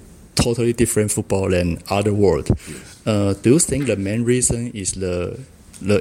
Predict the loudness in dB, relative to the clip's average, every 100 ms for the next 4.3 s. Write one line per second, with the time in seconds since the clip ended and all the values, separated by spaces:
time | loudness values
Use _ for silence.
0 | 4 4 4 0 -2 -2 0 2 2 2
1 | -2 -4 -4 -2 0 0 -2 -4 -12 -20
2 | -20 -20 -2 0 0 -2 -6 -16 -10 -4
3 | -2 -2 -2 -4 -2 -2 0 -2 -2 -4
4 | -6 -6 -12